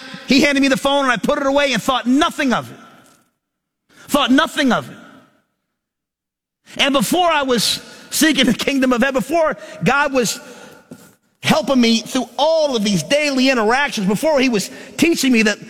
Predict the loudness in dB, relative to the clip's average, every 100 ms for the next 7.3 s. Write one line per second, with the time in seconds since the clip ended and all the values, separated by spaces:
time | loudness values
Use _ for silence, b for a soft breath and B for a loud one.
0 | B B 0 0 0 0 -2 -2 -2 -2
1 | -2 -2 -4 -2 -2 2 2 2 0 -4
2 | -4 -4 -4 -2 -2 0 0 0 0 0
3 | -2 -2 -2 -2 -2 0 0 -2 -6 -18
4 | -4 0 2 2 0 -2 0 0 0 2
5 | 2 0 0 0 0 -2 -2 -2 -2 0
6 | 0 0 -2 0 -2 -2 -2 -2 -2 -4
7 | -2 -2 -4